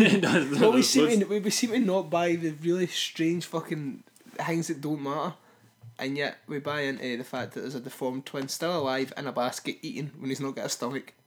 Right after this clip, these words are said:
Speaker 2: Or,
Speaker 1: Aye.
Speaker 2: although it does actually say they don't share internal organs. So maybe
Speaker 1: Aye,
Speaker 2: he
Speaker 1: so
Speaker 2: does
Speaker 1: he's,
Speaker 2: have
Speaker 1: he's
Speaker 2: his
Speaker 1: got
Speaker 2: own
Speaker 1: a stomach, it's just all squashed into his kind of blob.
Speaker 2: But how could you do that? Um, it all have to be really fucking tiny.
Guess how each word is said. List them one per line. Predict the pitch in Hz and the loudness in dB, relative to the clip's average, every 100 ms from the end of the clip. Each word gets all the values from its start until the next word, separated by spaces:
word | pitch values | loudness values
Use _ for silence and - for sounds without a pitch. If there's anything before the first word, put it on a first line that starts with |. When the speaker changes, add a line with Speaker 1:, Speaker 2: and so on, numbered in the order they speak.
| _ _ - | _ _ -4
Speaker 2:
Or, | 139 | -2
Speaker 1:
Aye. | 156 147 - - - - - | -2 -4 -12 -20 -20 -14 -4
Speaker 2:
although | 175 175 | 2 2
it | 147 139 | 2 0
does | 147 151 | 0 0
actually | 143 - 127 | -2 -2 -4
say | 123 131 - - _ | -4 -4 -6 -16 _
they | 135 | -4
don't | 139 135 | -2 -2
share | 117 135 127 | -2 -2 -2
internal | 127 - 131 123 120 | -4 -6 -6 -4 -4
organs. | 127 139 170 - - _ _ _ - | -6 -6 -8 -10 -18 _ _ _ -10
So | 165 | -4
maybe | 170 | 2
Speaker 1:
Aye, | 202 | 2
Speaker 2:
he | |
Speaker 1:
so | - | 4
Speaker 2:
does | 170 | 4
Speaker 1:
he's, | - | 4
Speaker 2:
have | 190 | 4
Speaker 1:
he's | 190 | 4
Speaker 2:
his | |
Speaker 1:
got | 190 | 4
Speaker 2:
own | 190 | 4
Speaker 1:
a | |
stomach, | 185 131 151 | 4 2 0
it's | 127 | -2
just | 110 | -6
all | 117 | -6
squashed | 117 - 120 120 | -6 -4 -4 -4
into | 117 120 | -6 -4
his | 113 104 | -6 -6
kind | 113 | -8
of | 101 - _ - | -8 -10 _ -10
blob. | 104 117 - | -6 -6 -2
Speaker 2:
But | 202 | 0
how | 233 | 2
could | 247 190 | 0 -4
you | |
do | 139 175 | -6 -6
that? | 208 - | -6 -6
Um, | 143 156 | -8 -8
it | 165 202 185 | -8 -8 -6
all | 190 | -4
have | 202 | -6
to | 165 | -8
be | 135 | -8
really | 147 143 | -6 -6
fucking | 143 139 127 123 | -6 -10 -10 -10
tiny. | 147 185 | -8 -8